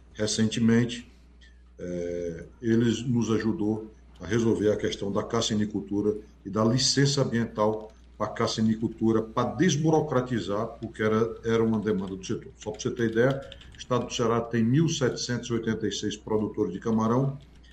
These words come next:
noventa e três por cento desses produtores do camarão, na sua grande maioria pequenos e médios produtores, não conseguiu fazer a sua licença ambiental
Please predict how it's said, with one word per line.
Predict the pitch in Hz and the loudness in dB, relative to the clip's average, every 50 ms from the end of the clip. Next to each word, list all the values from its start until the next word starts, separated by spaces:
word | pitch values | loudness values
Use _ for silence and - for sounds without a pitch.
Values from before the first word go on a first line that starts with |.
| - - - - - | -20 -20 -18 -6 0
noventa | 110 117 110 92 127 139 131 139 131 | 2 4 4 4 4 2 4 2 0
e | 127 - - - - - - 151 120 | 0 0 -4 -8 -10 -8 -4 -2 -2
três | - - 107 110 107 107 | -2 0 2 2 2 2
por | - - 104 | 0 -4 -4
cento | - - 113 104 104 - | -4 -2 -2 -2 -2 0
desses | 107 113 110 - - | 0 0 0 0 -4
produtores | - - 107 101 95 - - 95 95 | -6 -4 -4 -4 -4 -4 -4 -4 -4
do | 95 95 | -4 -4
camarão, | 95 - 104 101 101 104 110 113 | -4 -4 -4 -4 -2 0 0 2
na | 113 131 135 120 | 2 2 2 2
sua | 123 - - 120 113 110 92 | 0 -2 0 0 0 0 2
grande | 113 113 110 104 | 2 0 0 0
maioria | 98 104 104 98 95 90 90 92 | 0 0 -2 0 -2 -2 -4 -6
pequenos | 87 - - - - - 110 113 110 101 | -8 -8 -12 -16 -8 -4 -2 0 0 0
e | |
médios | 98 98 101 95 - - | -2 -2 -4 -6 -6 -8
produtores, | - 98 95 - - 117 127 135 135 - - - - - - - - - - - - - - | -8 -8 -8 -6 -2 0 2 2 2 0 -4 -12 -18 -20 -20 -20 -20 -20 -20 -20 -20 -8 -2
não | 117 135 143 139 | 2 2 4 4
conseguiu | 139 135 123 120 113 110 120 113 | 4 2 0 2 2 2 2 2
fazer | 117 117 104 98 110 | 2 0 2 2 2
a | 104 | 0
sua | - - 120 107 | 0 2 2 0
licença | 107 95 - 110 107 101 - 107 | 0 0 0 -2 -2 -2 -2 -2
ambiental | 95 104 110 107 - 113 113 117 117 - - - | -2 -2 -2 -2 -2 0 -2 -2 -2 -4 -10 -18